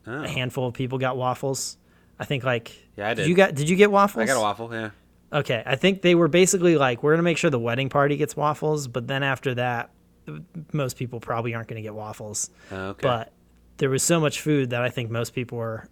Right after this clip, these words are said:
Speaker 2: okay with that.
Speaker 1: I was very
Speaker 2: So.
Speaker 1: satisfied. There was so much food.
Speaker 2: <laughs>
Speaker 1: Yeah.
Speaker 2: So,
Speaker 1: It
Speaker 2: good,
Speaker 1: was, it
Speaker 2: but
Speaker 1: was perfect.
Speaker 2: Yeah, it was a good time. So glad you were able to, to make it, you and Lou. That was awesome.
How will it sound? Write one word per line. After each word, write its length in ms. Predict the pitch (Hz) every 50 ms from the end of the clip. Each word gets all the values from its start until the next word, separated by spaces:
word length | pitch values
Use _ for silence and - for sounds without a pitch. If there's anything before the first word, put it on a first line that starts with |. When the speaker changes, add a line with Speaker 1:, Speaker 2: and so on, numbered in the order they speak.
| _ _ _ -
Speaker 2:
okay 280 | 131 120 - 127 113 107
with 140 | 107 -
that. 200 | - 107 101 92
Speaker 1:
I 120 | 95 98 110
was 240 | 117 107 92 - 85
very 240 | 92 101 104 101 92
Speaker 2:
So. 140 | - - 95
Speaker 1:
satisfied. 440 | 90 90 104 104 - 90 90 87
There 120 | 92 98 98
was 120 | 98 -
so 240 | - - - 101 95
much 220 | 90 85 - -
food. 220 | - - - - - _
Speaker 2:
<laughs> 560 | _ _ _ _ _ _ _ _ - - - 640 659 640 622 605 587 - - - - - - - - - - -
Speaker 1:
Yeah. 180 | 95 - - - - 202 214 220 220 202 147 117 - -
Speaker 2:
So, 240 | - - - - 127
Speaker 1:
It 400 | - - - - - _ _ -
Speaker 2:
good, 120 | - 143 120
Speaker 1:
was, 160 | 117 113 117
it 40 | -
Speaker 2:
but 160 | 139 127 131
Speaker 1:
was 100 | 98 - -
perfect. 360 | - - - - - - - _ _ _ _ _ _ _ _ _ _ _ _
Speaker 2:
Yeah, 200 | - 131 113 107 - -
it 100 | 170 170
was 120 | 196 180
a 40 | 180
good 140 | 175 170 135
time. 260 | 160 143 120 113 - _ -
So 320 | - - 139 123 120 123
glad 280 | 120 135 131 135 135 131
you 80 | 131
were 100 | 131 127
able 200 | 131 131 127 127 120
to, 180 | 123 113 - - _ _ _ -
to 80 | - 139
make 180 | 135 123 -
it, 60 | 147
you 180 | 143 135 135 131
and 120 | 127 127
Lou. 280 | 127 131 127 127 127 123
That 140 | 127 123 123
was 120 | 117 120
awesome. 420 | 117 117 113 - 120 113 117 110